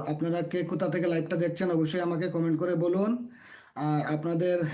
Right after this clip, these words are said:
এরিয়াতে ফ্লাড এফেক্ট হলে আমাকে অবশ্যই WhatsApp-এ কন্ট্যাক্ট করতে পারেন। আমার কন্ট্যাক্ট নাম্বার নাইন ফোর জিরো ডাবল ওয়ান ফাইভ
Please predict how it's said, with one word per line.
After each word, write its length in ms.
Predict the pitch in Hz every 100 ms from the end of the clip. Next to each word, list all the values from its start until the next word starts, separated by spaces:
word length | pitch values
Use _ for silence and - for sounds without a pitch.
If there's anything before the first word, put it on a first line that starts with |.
| 147 - - 175
এরিয়াতে 400 | 180 185 185 185 175
ফ্লাড 240 | 165 170 175
এফেক্ট 280 | 175 185 170 -
হলে 180 | 180 175 175
আমাকে 300 | 170 160 175 175 165 151 - - - - 160
অবশ্যই 340 | 175 156 190 170
WhatsApp-এ 440 | 165 180 165 185 175 - - - _ _ - _ -
কন্ট্যাক্ট 300 | 170 160 -
করতে 200 | 185 190 170
পারেন। 180 | 180 208 175
আমার 180 | 151 156 156
কন্ট্যাক্ট 320 | 165 175 170 180
নাম্বার 260 | 180 185 185 175 - - - - - - 143 160
নাইন 200 | 180 190 185 -
ফোর 240 | 165 185 180 147 - 139
জিরো 240 | 170 185 185 160 147
ডাবল 260 | 156 170 185 185
ওয়ান 160 | 190 196 - _ _ - _ _ -
ফাইভ 260 | 165 175